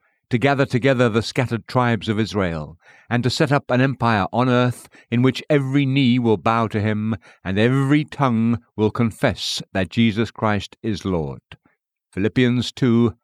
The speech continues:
eleven. When, how, where, and in what manner all these things will be,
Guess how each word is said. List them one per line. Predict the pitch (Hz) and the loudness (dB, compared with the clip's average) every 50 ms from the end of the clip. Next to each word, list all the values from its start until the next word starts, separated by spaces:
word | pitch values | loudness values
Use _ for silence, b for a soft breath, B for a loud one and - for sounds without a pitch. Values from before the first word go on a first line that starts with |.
| _ _ _ - | _ _ _ -6
eleven. | 107 107 95 87 78 73 65 58 - _ _ _ _ _ _ _ _ _ _ _ _ _ _ _ _ _ _ _ _ _ _ _ _ _ _ _ _ _ _ _ _ _ _ _ | -2 -2 -2 -2 -4 -8 -14 -18 -20 _ _ _ _ _ _ _ _ _ _ _ _ _ _ _ _ _ _ _ _ _ _ _ _ _ _ _ _ _ _ _ _ _ _ _
When, | - 147 175 202 208 202 202 214 202 180 - _ _ _ _ _ _ _ _ - | 0 2 2 2 2 2 2 0 0 -2 -4 _ _ _ _ _ _ _ _ -6
how, | - 113 117 117 123 131 135 139 147 151 156 156 156 _ _ _ _ _ _ _ _ | -2 0 0 2 2 2 0 0 -2 -6 -10 -14 -18 _ _ _ _ _ _ _ _
where, | 92 110 113 107 90 69 57 - 87 _ _ _ _ _ _ _ _ _ _ _ - | -2 0 0 0 0 -4 -6 -10 -14 _ _ _ _ _ _ _ _ _ _ _ -4
and | 117 131 139 | 0 0 2
in | 151 147 139 | 2 2 2
what | 156 185 214 - | 2 0 0 -2
manner | - 180 185 175 127 90 73 67 - - _ _ _ _ - | -4 -2 -2 -2 -2 -4 -8 -12 -16 -20 _ _ _ _ -4
all | 104 127 143 160 165 | 0 2 2 2 2
these | 147 151 151 151 127 - | 2 2 2 2 0 -2
things | - 127 117 117 120 117 113 - | -2 0 0 2 0 0 -2 -2
will | 101 87 | -4 -4
be, | 76 98 90 78 76 78 80 92 95 | -2 -4 -4 -4 -6 -8 -12 -16 -20